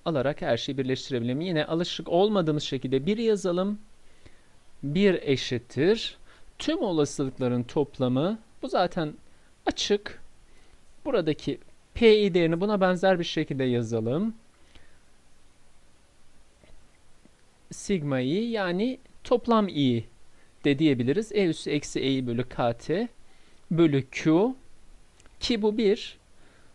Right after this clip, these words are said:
Tüm olasılıkların toplamı bire eşit. Buradaki biri alıp buraya koyalım.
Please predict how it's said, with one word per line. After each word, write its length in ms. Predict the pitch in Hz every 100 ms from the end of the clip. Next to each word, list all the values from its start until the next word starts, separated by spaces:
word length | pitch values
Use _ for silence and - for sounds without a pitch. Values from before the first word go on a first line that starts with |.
| - _ _ - - - -
Tüm 280 | - 285 330
olasılıkların 840 | 233 180 160 - 165 165 151 151
toplamı 540 | 156 453 - 135 175 226
bire 280 | 240 208
eşit. 480 | 151 - 139 123 - - - -
Buradaki 480 | 320 247 208 208 185
biri 200 | 269 269
alıp 320 | 156 143 -
buraya 340 | 160 151 113
koyalım. 460 | - 113 110 170